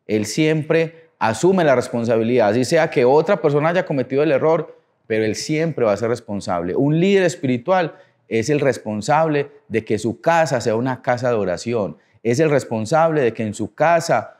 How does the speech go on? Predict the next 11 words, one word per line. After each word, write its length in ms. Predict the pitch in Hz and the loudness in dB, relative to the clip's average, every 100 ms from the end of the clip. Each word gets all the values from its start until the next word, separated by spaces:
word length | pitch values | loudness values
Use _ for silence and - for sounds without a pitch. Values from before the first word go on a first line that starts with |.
| _ _ | _ _
se 420 | - 113 107 - | -2 0 0 -2
cultiven 480 | 120 107 117 117 139 | -2 -2 0 0 0
los 120 | 120 | -2
principios 520 | - 104 98 95 123 | -4 -6 -4 -4 -8
cristianos, 600 | - 92 - 127 131 98 | -8 -10 -2 0 0 -2
de 100 | 104 | 0
dar 220 | 107 107 117 | 2 2 0
dirección. 760 | 131 101 - 127 139 92 - _ _ | 0 -2 -2 -2 -2 -2 -8 _ _
Y 100 | 143 | -2
por 180 | 139 143 | 2 4
eso 480 | 143 160 185 - | 4 4 2 0